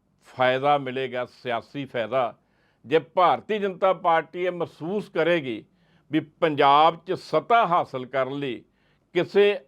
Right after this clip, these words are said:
ਅਕਾਲੀ ਦਲ ਦੀ ਬਾਂਹ ਫੜਨੀ ਜ਼ਰੂਰੀ ਹੈ, ਤੇ ਫਿਰ ਇਹ ਜਿਹੜਾ ਪਾੜਾ ਪਿਆ, ਦੁਫਾੜ ਹੋਇਆ ਅਕਾਲੀ ਦਲ, ਉਹਦਾ ਫਾਇਦਾ ਉਠਾ ਕੇ ਭਾਰਤੀ ਜਨਤਾ ਪਾਰਟੀ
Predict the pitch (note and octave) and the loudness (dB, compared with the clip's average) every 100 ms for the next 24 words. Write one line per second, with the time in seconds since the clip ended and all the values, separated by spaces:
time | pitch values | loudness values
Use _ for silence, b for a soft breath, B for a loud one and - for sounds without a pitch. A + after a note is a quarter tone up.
0 | D#3 - D3 C#3+ D#3+ E3+ D#3 D#3 D#3 F3 | -8 0 0 2 0 0 0 0 -2 -6
1 | B2+ G2+ D3 F#3+ B2 D3 C#3+ D#3 D#3+ A2 | -4 -2 0 0 0 -4 -2 -8 -10 -12
2 | B2+ C3+ F#3+ G#3 D#3+ A2+ - _ _ _ | -8 -2 0 2 2 0 -6 _ _ _
3 | _ D3+ - - D#3 F#3 G3 _ F#3+ G#3 | _ -6 -6 -2 2 2 2 _ 0 2
4 | F3 F3 F3 - _ D3+ C#3+ D#3+ E3 C3+ | 0 -2 -2 -6 _ 2 4 4 2 -2
5 | C3 C3+ C3+ - A2 G2+ C#3 - C#3 F#3 | -4 -4 -6 -10 -20 -10 -8 0 4 4
6 | A3 F3 D3 C#3 - C3 B2 B2 B2+ C#3 | 2 0 0 -2 -4 -10 -4 -4 -4 -6
7 | D3 C#3+ A#2 _ _ _ _ _ E3 G#3 | -2 -2 -4 _ _ _ _ _ -4 2
8 | A3 G3 - C#3 C3 D#3 - A#2 A#2+ A#2+ | 2 0 -2 -4 0 -2 -4 -10 -2 0
9 | A#2+ E3+ E3 _ F3+ E3 A#2 - D#3+ E3+ | 0 -2 -6 _ -2 0 0 -4 -8 -6
10 | C#3 B2 A#2 C#3+ - - A2+ G#2+ _ D3+ | -4 -6 0 0 0 -4 -2 -4 _ -4
11 | E3 | -4